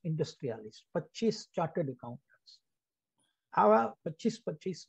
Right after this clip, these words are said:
ધુરંધરોને અમે પસંદ કર્યા અને એની સાથે એક questionnaire આપીને એનો પ્રતિભાવ જાણ્યો કે એ લોકો કઈ સ્કૂલમાં ભણ્યા હતા, એ ગુજરાતી medium માતૃભાષા હતી કે English હતું, અત્યારના એ લોકોનો અનુભવ શું છે, એના સંતાનો શેમાં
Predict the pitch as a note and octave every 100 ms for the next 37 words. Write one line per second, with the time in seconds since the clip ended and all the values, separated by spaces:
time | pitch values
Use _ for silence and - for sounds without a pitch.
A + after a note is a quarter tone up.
0 | - C#3 F3+ E3+ C#3+ D3+ C3 C3 - C#3
1 | F#3+ F#3 F3+ F#3+ G3+ E3 F3 G3 - D3+
2 | - D3 C#3+ D3+ D3+ - F#3 E3+ C#3+ C3
3 | D3 D3 D#3 G3+ - D#3 F3 C#3 B2 -
4 | - - _ _ _ _ - G#3+ A#3 A#3
5 | A#3 B3 B3 - D#3 D#3 C#3 - - B2
6 | - _ _ _ _ D#3+ D3 D#3 F#3 F#3
7 | F#3+ F3+ F3 F#3+ F3+ E3 E3 G3+ G3 -
8 | G3 F#3+ G3+ G3+ F#3+ _ _ _ _ -
9 | D#3 C#3+ C3+ A#2+ - - _ _ _ _
10 | _ _ _ _ _ _ - F#3+ F#3+ B3
11 | A3+ A#3 G#3 G#3+ G#3 G3+ F#3 E3 E3+ D3+
12 | E3 - D3+ - - D#3 G3 - G#3 G#3+
13 | F#3+ F#3+ - F3 C#3+